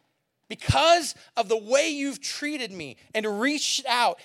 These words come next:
and assigned value, because now I know who I am, my identity is no longer in this stuff. And all the things that drove my identity before are no longer the drivers of my heart and my identity anymore."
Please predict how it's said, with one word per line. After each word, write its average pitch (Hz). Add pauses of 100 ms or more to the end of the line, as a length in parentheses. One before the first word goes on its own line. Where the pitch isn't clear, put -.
and 240
assigned 240
value, 220
because 214
now 269
I 320
know 294
who 277
I 240
am, 262 (180)
my 277
identity 285
is 233
no 311
longer 339
in 320
this 320
stuff. - (920)
And 226
all 330
the 349
things 330
that 240
drove 285
my 269
identity 277
before 269 (220)
are 240
no 277
longer 262
the 202
drivers 208
of 185
my 180
heart 170
and 156
my 156
identity 143
anymore." 147